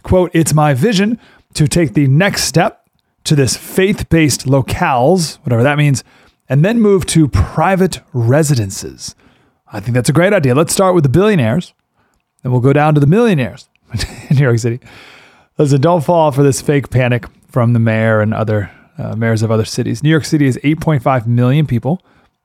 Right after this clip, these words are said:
There's already, by their own estimates, seven hundred fifty thousand illegal immigrants in the city. Why are they up in arms about seventy-two thousand? It's about getting federal money,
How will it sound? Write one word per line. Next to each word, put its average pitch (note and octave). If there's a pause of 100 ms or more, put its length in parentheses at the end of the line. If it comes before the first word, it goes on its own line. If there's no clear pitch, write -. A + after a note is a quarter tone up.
There's C#3
already, E3
by C#3+
their D#3
own G#3+
estimates, F3+ (180)
seven E3+
hundred D3+
fifty D3
thousand C3+
illegal B2+
immigrants A2
in A2+
the A2
city. A2 (380)
Why C#3+
are G3
they F#3+
up F3+
in F3
arms D#3
about C3+ (240)
seventy-two D3+
thousand? G2 (440)
It's -
about C#3
getting D3
federal F#3
money, E3+